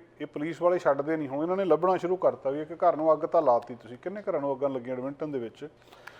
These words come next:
ਉਸ ਸਮੇਂ ਤੋਂ ਅੱਠ ਦਸ ਦਿਨ ਪਹਿਲਾਂ ਜਾਂ ਕਿੰਨਾ ਚਿਰ ਪਹਿਲਾਂ ਕਿਹੜੇ ਲੋਕਾਂ ਨੇ, ਅਹ, ਜਿਹੜੀਆਂ ਕੇਨ ਖਰੀਦੀਆਂ ਇਹ,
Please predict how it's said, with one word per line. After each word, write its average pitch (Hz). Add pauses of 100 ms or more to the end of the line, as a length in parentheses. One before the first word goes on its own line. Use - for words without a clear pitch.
(240)
ਉਸ 185
ਸਮੇਂ 185
ਤੋਂ 180
ਅੱਠ 160
ਦਸ 160
ਦਿਨ 175
ਪਹਿਲਾਂ 185
ਜਾਂ 180
ਕਿੰਨਾ 170
ਚਿਰ 175
ਪਹਿਲਾਂ 175
ਕਿਹੜੇ 190
ਲੋਕਾਂ 170
ਨੇ, 170
ਅਹ, 135
ਜਿਹੜੀਆਂ 147
ਕੇਨ 147
ਖਰੀਦੀਆਂ 143
ਇਹ, 135